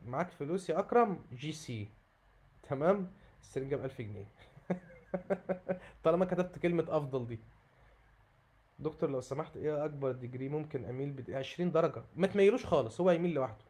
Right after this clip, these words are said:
خليه تسعين درجه وما تميلش، تمام؟ انا ما بحبش اقول كلمه تميل دي اصلًا. دكتور، هو الجينجيفال فينس في اللاترال اكسس بتاع الديستال ايه؟ الجينجيفال زينس في الديستال بتاع اللاترالز بيبقى مايل ديستال قوي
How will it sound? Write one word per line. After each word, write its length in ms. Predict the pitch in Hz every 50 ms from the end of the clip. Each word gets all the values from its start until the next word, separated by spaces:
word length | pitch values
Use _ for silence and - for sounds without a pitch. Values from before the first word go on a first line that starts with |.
| _ _
خليه 260 | - - 156 180 196
تسعين 320 | 196 190 - 170 185 196
درجه 280 | 185 202 214 226 208 233
وما 140 | 208 180 147
تميلش، 440 | - 147 139 127 117 - - - - - _ _ _ _ _ _ _ _ -
تمام؟ 340 | - 135 147 180 220 226 185
انا 100 | 147 147
ما 100 | 156 156
بحبش 300 | 147 - 190 190 196 -
اقول 200 | 160 185 185 180
كلمه 300 | 185 - 180 180 180 180
تميل 380 | 180 - 156 147 156 165 156
دي 60 | 147 -
اصلًا. 300 | 123 120 - - - - _ _ _ _ _ _ _ _ - - - _ _ _ _ _ _ _ _ _ _ _ _ _ _ _ _ _ _ _ _ _ -
دكتور، 340 | 151 185 180 - 196 180 165
هو 320 | 151 143 135 131 135 135
الجينجيفال 840 | 131 131 127 127 123 123 127 151 165 175 156 147 143 127 135 135
فينس 260 | 135 151 165 175 170 -
في 60 | -
اللاترال 380 | 135 143 160 156 165 143 120
اكسس 180 | 151 147 147 143
بتاع 240 | 135 - 143 143 147
الديستال 500 | 139 131 147 151 - - - 127 117 - 73 82 78 - 67 69 82 117
ايه؟ 300 | 131 151 160 170 175 170 - - _
الجينجيفال 540 | - 143 131 165 202 208 175 180 151 156 147
زينس 340 | 139 156 170 160 139 - -
في 120 | - _
الديستال 540 | 139 123 123 127 135 170 175 175 - 143 120
بتاع 340 | 110 117 120 - 160 156 156
اللاترالز 680 | 143 139 139 156 185 185 - 202 220 226 214 - - - _
بيبقى 280 | 143 156 165 - - 147
مايل 200 | 156 170 165 151
ديستال 320 | 165 175 - - 147 -
قوي 220 | 135 131 120 113